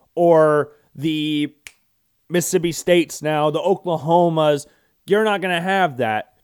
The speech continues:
because there's about two or three teams or four teams that really run the option extremely well, and they're all in their military schools. All of them.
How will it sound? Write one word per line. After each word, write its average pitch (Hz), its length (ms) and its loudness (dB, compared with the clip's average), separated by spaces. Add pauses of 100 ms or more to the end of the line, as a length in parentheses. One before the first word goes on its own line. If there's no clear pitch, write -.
because 165 360 2
there's 170 260 -2
about 180 300 -2
two 233 180 0
or 226 140 4
three 208 380 -6
teams 165 560 -6
or 151 60 -2
four 196 300 2
teams 143 420 -6 (320)
that 165 200 0
really 190 480 0
run 165 200 0
the 165 120 -4
option 151 520 -4 (420)
extremely 170 720 -4
well, 156 220 2
and 139 80 -4
they're 156 80 0
all 190 100 4
in 196 60 0
their 175 60 -4
military 143 440 -2
schools. - 400 -18 (1000)
All 175 200 4
of 135 80 -6
them. - 200 -16